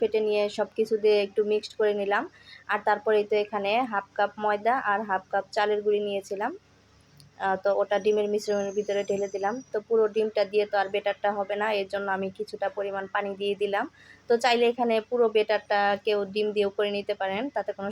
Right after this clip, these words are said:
সমস্যা নেই। তো আমি পুরো বেটারটা ডিম দিয়ে করিনি, একটা ডিম দিয়েছিলাম আর কিছু পরিমাণ পানি দিয়ে বেটারটা করে নিয়েছিলাম। আর এখন হয়তো একটু গরম মশলার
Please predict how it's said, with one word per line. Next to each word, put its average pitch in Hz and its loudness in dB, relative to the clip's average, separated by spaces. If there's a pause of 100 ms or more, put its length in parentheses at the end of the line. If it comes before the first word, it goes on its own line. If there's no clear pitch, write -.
সমস্যা 196 -6
নেই। 214 -2 (1300)
তো 214 2 (160)
আমি 196 -2 (160)
পুরো 214 4 (120)
বেটারটা 196 0 (100)
ডিম 208 -2
দিয়ে 202 0
করিনি, 190 -2 (300)
একটা - -4
ডিম 196 -2 (100)
দিয়েছিলাম 196 0
আর 190 -2
কিছু 196 -12 (100)
পরিমাণ 190 -2
পানি 190 0 (100)
দিয়ে 190 -2
বেটারটা 190 -4
করে 190 -4
নিয়েছিলাম। 185 -4 (720)
আর 190 0
এখন 208 -4
হয়তো 196 -2 (120)
একটু 240 -4
গরম 202 4
মশলার 196 0